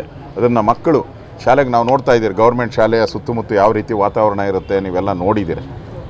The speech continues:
ಆ, ಬಡವರು ಓದೋವಂಥ ಶಾಲೆಗಳು. ಆ ಶಾಲೆಗಳ ವಾತಾವರಣ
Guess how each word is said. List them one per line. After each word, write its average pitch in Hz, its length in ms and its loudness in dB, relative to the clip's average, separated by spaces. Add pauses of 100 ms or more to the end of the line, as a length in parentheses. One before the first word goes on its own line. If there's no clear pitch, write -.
(100)
ಆ, 80 100 0
ಬಡವರು 104 340 2
ಓದೋವಂಥ 98 340 0
ಶಾಲೆಗಳು. 80 800 -6
ಆ 135 40 -2
ಶಾಲೆಗಳ 135 400 2
ವಾತಾವರಣ 123 540 4